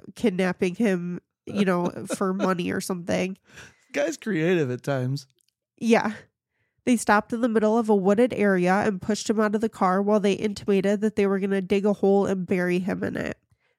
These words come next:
Speaker 1: Then they pulled him back into the car, drove a little further before stopping again, and then shoved him out of the car and into police headquarters.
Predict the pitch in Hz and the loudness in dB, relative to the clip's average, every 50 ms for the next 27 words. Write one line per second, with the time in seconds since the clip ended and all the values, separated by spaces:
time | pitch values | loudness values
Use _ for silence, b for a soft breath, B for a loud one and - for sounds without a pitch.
0 | _ _ _ - 226 233 233 254 269 254 - - 240 220 214 233 202 185 185 - | _ _ _ 0 0 0 2 0 -2 -2 0 0 0 2 2 2 0 0 -2 -2
1 | 202 190 190 - - - 311 440 494 427 311 254 214 220 - 233 220 208 208 208 | -2 -2 -2 -4 -4 -2 -2 -2 0 0 2 2 2 2 2 2 2 4 4 2
2 | 214 - - 247 240 226 214 202 202 233 269 277 269 269 - - 220 220 196 202 | 0 2 2 2 4 4 4 2 2 2 2 0 0 -2 -2 -2 0 2 2 0
3 | 202 190 196 208 - - 196 196 196 - - 196 220 220 233 214 226 226 202 - | 0 -2 -4 -6 -6 -4 -4 -4 -2 -2 0 -2 0 -2 -2 -2 -2 -2 0 2
4 | 196 185 180 185 175 - - 190 185 196 180 - - 208 196 190 - 220 190 208 | 2 2 2 0 -2 -4 -4 -4 -4 -4 -2 -2 0 -2 -2 -2 -2 -4 -2 -2
5 | - 214 214 226 226 - 226 - - 233 202 190 190 185 - 196 180 196 190 185 | 0 0 -2 -2 -2 -2 -4 0 2 2 4 4 2 0 -2 -2 -2 -4 -4 -4
6 | - 220 185 - - 214 196 190 - - 185 196 - - - - 185 - - - | -6 -8 -8 -6 -4 -4 -4 -4 -2 -4 -6 -6 -6 -6 -6 -4 -4 -4 -4 -4
7 | 185 190 - - | -6 -6 -8 -12